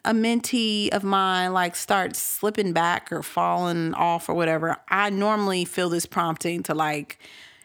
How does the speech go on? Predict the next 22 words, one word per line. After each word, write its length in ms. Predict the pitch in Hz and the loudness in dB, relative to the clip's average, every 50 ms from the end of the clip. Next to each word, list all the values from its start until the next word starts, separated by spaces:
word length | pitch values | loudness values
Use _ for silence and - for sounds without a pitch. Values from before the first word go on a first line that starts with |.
| _ _ _ - | _ _ _ -4
"Let 480 | - 302 311 302 311 339 427 587 640 - - - | -2 0 0 2 2 2 2 0 -2 -4 -4 -2
me 120 | 294 262 262 | 0 0 2
check 340 | - - 226 208 196 - | 2 2 0 0 0 0
in 200 | 185 180 170 165 | 0 0 0 0
on 200 | 160 143 120 117 | 0 -2 -2 -4
you. 240 | 139 147 - - - | -6 -6 -6 -6 -6
Where 240 | - 254 370 427 392 | -2 0 2 2 2
you 200 | 311 320 311 220 | 2 2 2 2
at? 240 | - 110 85 - - | 0 0 -2 -4 -2
What 220 | 285 392 - - | -2 0 0 2
you 60 | 262 | 0
doing? 460 | 247 208 160 123 85 71 85 117 135 180 | 2 2 0 0 -2 -6 -6 -4 0 0
You 100 | 226 226 | 2 2
know, 140 | 214 180 | 2 2
what's 220 | 180 208 294 - - | 2 0 0 0 0
going 280 | - 240 240 233 226 | 0 0 2 2 2
on? 280 | 214 175 147 139 143 151 | 2 2 0 0 0 0
You 200 | 160 175 185 185 | 0 2 2 2
all 140 | 170 170 180 | 2 2 2
right?" 400 | 190 202 214 226 247 277 - - | 2 2 2 2 2 0 0 0
You 160 | - 196 196 | 0 0 2
know, 260 | 190 175 170 165 190 | 2 2 0 0 -2